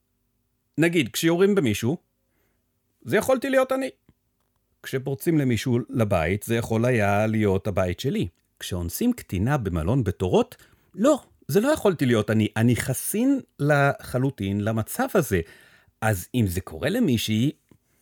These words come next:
היא בטח אשמה. לי זה לא יכול לקרות, אז איך את, פתאום זה קורה לך? לא יודע. טוב, טוב, אולי זאת לא הסיבה להאשמת הקורבן, אני לא יודע, אבל זה לא משנה. מה שמשנה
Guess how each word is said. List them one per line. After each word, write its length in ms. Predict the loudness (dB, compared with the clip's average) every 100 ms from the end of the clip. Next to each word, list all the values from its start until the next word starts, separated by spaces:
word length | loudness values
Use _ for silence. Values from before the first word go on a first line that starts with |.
| _ _
היא 100 | -4
בטח 320 | -2 -2 -4 -6
אשמה. 400 | -2 0 2 0 -6 _ _ _ _
לי 160 | -6 -2
זה 100 | 0
לא 100 | 0
יכול 300 | -2 -2 -4
לקרות, 380 | -4 -2 -4 -4
אז 140 | -6
איך 180 | -6 -4
את, 420 | -4 -4 _ -20 -20 _ _
פתאום 340 | -8 -6 -4 -2
זה 100 | -2
קורה 260 | 0 0
לך? 340 | -2 -4 -8 -10 _ _ _
לא 200 | -12 -8
יודע. 320 | -4 0 0 -2 -12 _ _ _ _ _
טוב, 140 | 2 2 2
טוב, 160 | 0 -2 _ _ _ _ -2
אולי 260 | 2 2 2
זאת 180 | -2
לא 100 | 0
הסיבה 300 | 0 0 -2
להאשמת 460 | 0 -2 -2 -4 -4
הקורבן, 480 | -4 -4 -2 -4 -4
אני 180 | -2 4
לא 80 |
יודע, 280 | 4 4 2
אבל 120 | 0
זה 120 | -2 -2
לא 80 |
משנה. 300 | 0 2 0
מה 160 | 2 0
שמשנה 640 | 0 -4 -4 -2 0 0